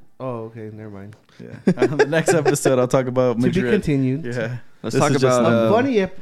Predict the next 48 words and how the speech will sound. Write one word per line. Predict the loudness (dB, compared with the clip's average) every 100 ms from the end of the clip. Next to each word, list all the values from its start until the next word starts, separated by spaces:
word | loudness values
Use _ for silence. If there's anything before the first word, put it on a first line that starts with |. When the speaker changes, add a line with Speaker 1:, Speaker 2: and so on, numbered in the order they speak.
| -12
Speaker 1:
a | -8
funny | -4 -2
thing | 0 0
that | 0
happened | 0 -2 -4
inside | -8 -8
the | -8
house | -6 -6 -6 -10 -4 -2 -2
Speaker 3:
<laughs> | -8 -14
Speaker 1:
where | -12 -12
fucking | -12 -12 -12 -12
this, | -14 -16
uh, | -10 -10 -8 -12 -14 -20 -20 _ _ _ _ _ _
'cause, | -14 -12 -10
uh, |
Martin | -8 -6 -4 -6
was | -8
coming | -8 -6
over | -6
here | -8
and | -10
he |
saw | -10 -10
a |
bunch | -10 -12
of | -16
cops. | -10 -8 -10 -14 -20 -6
Speaker 3:
Yeah, | -2 0
well, | 4 4
the, | 4 2
I | 4 4 2
was | -2 -8 -12 -16 0
getting | 2 4
on | 4 4 2 0
the |
freeway, | -2 0 2 4 2 0 -2
the | -6
fifteen | -2 -2 -2 -2 0 0 -2
from | -2 0 0 -2 -6 -16 -4
Cahalico, | -2 2 4 2 0 0 0 -8 -16 -18 -20 -10
and | 0
right | 2
when | 4 2
I | 2
got | 2
on | 0
the |
freeway, | 0 2 2 2 0